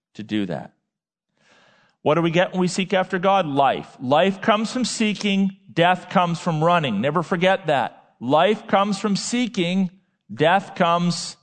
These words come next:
from running. If you want to die, keep running from God.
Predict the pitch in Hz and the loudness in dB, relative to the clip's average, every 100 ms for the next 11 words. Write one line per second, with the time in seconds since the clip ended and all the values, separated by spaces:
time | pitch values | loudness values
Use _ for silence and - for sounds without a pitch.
0 | _ _ _ _ _ _ _ - 160 160 | _ _ _ _ _ _ _ -4 0 2
1 | 165 165 143 101 - _ _ _ _ _ | 4 2 0 -4 -12 _ _ _ _ _
2 | _ _ _ _ _ _ _ _ _ _ | _ _ _ _ _ _ _ _ _ _
3 | _ _ _ _ _ - 123 131 135 151 | _ _ _ _ _ -6 -2 -2 2 2
4 | 151 190 233 202 - _ 139 123 127 127 | 2 2 0 -2 -12 _ -8 -4 -4 -4
5 | 139 147 139 117 92 85 | -8 -10 -2 0 0 -4